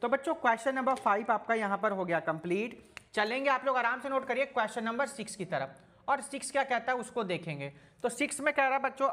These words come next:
"Arrange the following number in descending order"। कौन सा ऑर्डर है? डिसेंडिंग ऑर्डर है। तो हम क्वेश्चन को थोड़ा चेंज कर देते हैं, ठीक है, और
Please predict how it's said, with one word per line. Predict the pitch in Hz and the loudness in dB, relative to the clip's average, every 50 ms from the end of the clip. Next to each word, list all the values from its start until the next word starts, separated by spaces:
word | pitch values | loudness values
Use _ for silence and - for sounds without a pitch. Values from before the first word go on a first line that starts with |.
| - - | 2 4
"Arrange | 220 226 226 233 262 285 302 294 254 | 4 4 4 2 0 -2 -2 -2 2
the | 247 285 269 277 | 2 2 2 2
following | - 254 240 240 240 240 269 269 262 | 2 2 2 2 2 2 2 0 2
number | 247 240 226 226 226 240 247 | 4 4 4 4 2 2 2
in | 285 302 277 208 | 0 -4 -4 -2
descending | 226 208 - 233 208 196 196 190 190 180 170 156 | -4 -2 0 0 0 0 0 -2 -2 -2 -2 -2
order"। | 139 131 127 131 151 | -4 -4 -4 -4 0
कौन | - 202 208 220 220 | 2 2 2 2 2
सा | - 247 247 | 2 2 2
ऑर्डर | 247 247 247 254 | 4 2 2 2
है? | 277 311 302 - - - - - - - 196 | 0 -2 -2 -8 -16 -20 -20 -20 -16 -10 -4
डिसेंडिंग | 185 233 226 226 247 226 220 220 220 220 208 202 | -2 -2 0 2 2 2 2 2 0 0 -2 -2
ऑर्डर | 180 165 156 160 151 | -2 2 2 2 2
है। | 156 175 202 220 220 - - - - | 2 0 0 -2 -4 -10 -12 -6 -4
तो | 214 | -4
हम | 220 220 | -2 0
क्वेश्चन | 220 220 208 214 - 247 240 | 2 2 2 2 -2 -6 -6
को | 247 226 | -6 -6
थोड़ा | 233 240 247 254 240 233 | -4 -2 0 2 2 0
चेंज | 233 233 220 220 214 | 0 0 -2 -2 0
कर | 220 214 185 | 0 -2 -2
देते | 160 175 175 175 175 196 | -2 -4 -6 -6 -4 -2
हैं, | 214 254 269 - - - - - | -2 -2 -4 -6 -12 -20 -12 -4
ठीक | - 330 349 247 | -2 0 2 2
है, | 196 147 - - - - - - - - - - - - | 0 0 -2 -8 -18 -20 -20 -20 -20 -20 -20 -6 2 4
और | 196 202 208 214 214 220 | 6 6 6 6 2 0